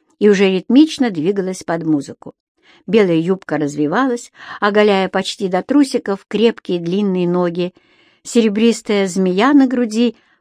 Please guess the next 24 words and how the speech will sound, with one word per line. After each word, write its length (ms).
посверкивала. 1000
Ни 160
одна 400
из 120
девчонок 800
не 140
умела 340
так 220
танцевать, 720
и 80
хотя 340
все 300
они, 240
кроме 320
Манюни, 600
вышли 380
в 100
круг, 400
никто 360
не 120
мог 180
сравниться 640
со 180
Светкой, 600